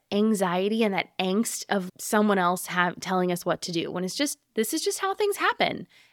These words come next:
And it's amazing how when this is just how things happen, things happen that way. And please know that all of these are personalizable. You create what you want to have happen in your home, but I'm gonna give you some examples of an afternoon evening routine.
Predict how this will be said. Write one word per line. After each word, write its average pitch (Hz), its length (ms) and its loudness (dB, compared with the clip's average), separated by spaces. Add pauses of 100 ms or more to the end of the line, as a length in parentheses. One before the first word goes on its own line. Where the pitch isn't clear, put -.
(120)
And 220 140 -2
it's 254 100 -2
amazing 247 580 2
how 202 300 0
when 208 220 0
this 226 180 0
is 269 80 -2
just 233 200 -6
how 247 140 -2
things 233 260 -2
happen, 214 440 0 (400)
things 196 280 0
happen 185 380 -2
that 254 160 0
way. 226 320 2 (600)
And 285 300 6
please 339 240 4
know 294 140 4
that - 200 2
all 269 220 4
of 240 120 4
these 208 200 2
are 190 100 2
personalizable. 202 1200 2
You 226 400 4
create 277 560 4
what 226 240 2
you 247 140 0
want 226 220 2
to 233 80 0
have 214 240 4
happen 196 340 2
in 196 180 2
your 190 140 0
home, 196 320 4
but 269 120 4
I'm 233 100 4
gonna 226 140 0
give 202 300 2
you 247 160 0
some 294 220 0
examples 202 720 0 (380)
of 208 240 0 (220)
an 208 100 0
afternoon 247 640 4
evening 196 420 2
routine. 175 600 0